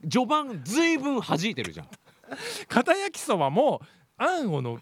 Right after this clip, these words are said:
Speaker 2: けることで、
Speaker 1: うん。
Speaker 2: だんだん肩じゃなくなっていくんだよ。
Speaker 1: うん、そうそう、ふやけてくるじゃん。
Speaker 2: ふやけてくる。
Speaker 1: そう、ふやけてくるってのはわかるけど、
Speaker 2: うん。
Speaker 1: ただ、もう出てきた時に、
Speaker 2: うん。
Speaker 1: すっごい乗っかってる感出してくるじゃん。
Speaker 2: <laughs> 乗っかってる。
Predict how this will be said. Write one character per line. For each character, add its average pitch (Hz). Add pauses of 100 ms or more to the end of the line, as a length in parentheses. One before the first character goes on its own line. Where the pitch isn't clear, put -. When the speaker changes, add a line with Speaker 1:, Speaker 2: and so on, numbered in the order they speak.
Speaker 2:
け 190
る 190
こ 208
と 226
で、 151
Speaker 1:
う 101
ん。 87
Speaker 2:
だ 202
ん 311
だ 320
ん - (240)
肩 349
じ 151
ゃ 123
な 151
く 196
な 269
っ -
て 240
い 240
く 220
ん 143
だ -
よ。 160
Speaker 1:
う -
ん、 -
そ 117
う -
そ -
う、 -
ふ 247
や 262
け 214
て 117
く -
る 165
じ 156
ゃ -
ん。 -
Speaker 2:
ふ 233
や 285
け 220
て 139
く 113
る。 101
Speaker 1:
そ 202
う、 196
ふ 269
や 294
け 294
て 240
く 240
る 214
っ -
て 208
の 185
は 135
わ 139
か 247
る 214
け 147
ど、 220
Speaker 2:
う 139
ん。 120
Speaker 1:
た 117
だ、 226
も 135
う 117
出 294
て -
き -
た 135
時 101
に、 127
Speaker 2:
う 123
ん。 92
Speaker 1:
す -
っ - (120)
ご 294
い 214
乗 185
っ 165
か 247
っ 226
て 233
る 208
感 95
出 120
し 104
て 95
く 92
る 82
じ 76
ゃ -
ん。 -
Speaker 2:
<laughs> -
乗 262
っ -
か - (300)
っ 175
て 190
る。 190